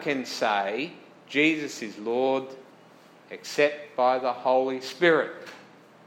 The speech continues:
In other words, the Holy Spirit does something that causes a person to be able to say Jesus is Lord. To be able to, not just to say it, to actually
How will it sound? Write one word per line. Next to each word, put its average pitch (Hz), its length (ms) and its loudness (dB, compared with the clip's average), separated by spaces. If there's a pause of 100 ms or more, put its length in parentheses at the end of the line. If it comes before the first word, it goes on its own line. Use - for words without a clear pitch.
(440)
In 131 100 -2
other 196 260 6
words, 139 280 -2
the 147 80 0
Holy 190 340 6
Spirit 185 560 4 (400)
does 196 300 10
something 143 840 -2 (360)
that 151 260 6
causes 214 560 8
a 151 80 0
person 165 440 4
to 147 60 -10
be 156 140 4
able 170 160 4
to 165 80 -6
say 160 320 4
Jesus 139 340 -4
is 175 120 -6
Lord. 233 260 4 (680)
To - 60 -12
be 170 100 6
able 196 200 4
to, - 80 -10 (380)
not 233 240 6
just 220 180 2
to - 80 0
say 202 540 4
it, - 260 -8
to 190 160 4
actually 170 600 0